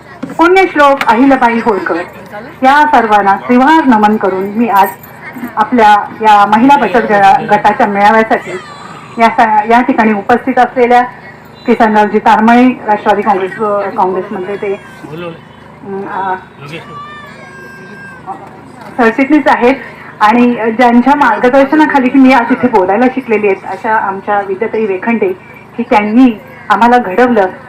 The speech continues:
अशा आमच्या त्या विद्याताई वेखंडे, त्याचबरोबर इथे उपस्थित असलेला संपूर्ण व्यासपीठ, सर्वांची नावं घेत नाही कारण, अ, नावं घेतलं तर वेळ, अ, पुरणार नाही आणि मला जे म्हणायचंय ते आपलं संवाद राहून जाईल. तर आज इथे उपस्थित असलेले सर्व पत्रकार,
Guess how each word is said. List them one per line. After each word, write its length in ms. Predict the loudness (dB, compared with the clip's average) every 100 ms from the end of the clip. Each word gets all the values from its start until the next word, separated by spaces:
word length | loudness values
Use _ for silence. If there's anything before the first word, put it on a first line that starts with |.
| -18
अशा 220 | -8 0
आमच्या 240 | 0 0 -2
त्या 120 | -2
विद्याताई 480 | -2 -4 -2 0 0
वेखंडे, 420 | -2 -2 -2 -2 -8 -20 -8 0
त्याचबरोबर 560 | 0 0 0 2 0
इथे 280 | -2 -2 -2
उपस्थित 420 | -2 -10 -12 -4
असलेला 420 | -4 -2 0 2 0 -6 -6
संपूर्ण 360 | -4 0 0 2
व्यासपीठ, 580 | 0 2 0 2 0 0
सर्वांची 640 | -4 -10 -6 -4 -4 -2
नावं 240 | -2 0 2
घेत 180 | 2 0
नाही 200 | 0 0 -2 -6 -20 -2
कारण, 280 | 2 4 4
अ, 160 | 4 4
नावं 260 | 2 2 2
घेतलं 240 | 0 0
तर 220 | 0 0 0
वेळ, 220 | -2 -2 -2 -6 -18 -14
अ, 100 | -14 -14 -18 -20 -20 -4
पुरणार 300 | 0 2 2
नाही 240 | 2 0 -4 -14 -12
आणि 120 | -4 0
मला 240 | 2 2
जे 160 | 2 2
म्हणायचंय 540 | 2 2 2 2 -2
ते 160 | 0 0
आपलं 340 | 0 0 -4 -2
संवाद 300 | -2 0 -2 -2 -18 -20 -20 -12
राहून 260 | -8 -8 -8
जाईल. 320 | -12 -14 -20 -20 -20 -6 0
तर 120 | 0
आज 240 | 2 2 0
इथे 320 | -4 0 0
उपस्थित 400 | 2 0 0 0
असलेले 320 | 0 2 2
सर्व 280 | 2 0 0
पत्रकार, 580 | -2 0 -2 2 2